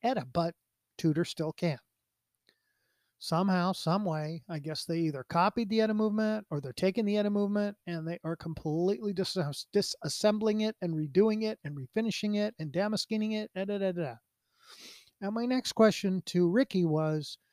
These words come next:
if you took an etta movement the way it is versus an etta movement that, say, Tudor Rolex refinishes and does a really nice job putting back together, "What would the difference be?" And he said, "Night and day." Uh, an etta movement that's just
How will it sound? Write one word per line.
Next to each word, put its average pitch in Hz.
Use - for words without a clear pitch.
if 214
you 285
took -
an 185
etta 180
movement 151
the 156
way 160
it 139
is 135
versus 165
an 160
etta 175
movement 160
that, 147
say, 147
Tudor 170
Rolex 165
refinishes 156
and 156
does 147
a 151
really 165
nice 160
job 165
putting 175
back 165
together, 165
"What 208
would 214
the 202
difference 233
be?" 147
And 147
he 147
said, 147
"Night 156
and 151
day." 135
Uh, 160
an 170
etta 208
movement 190
that's -
just 190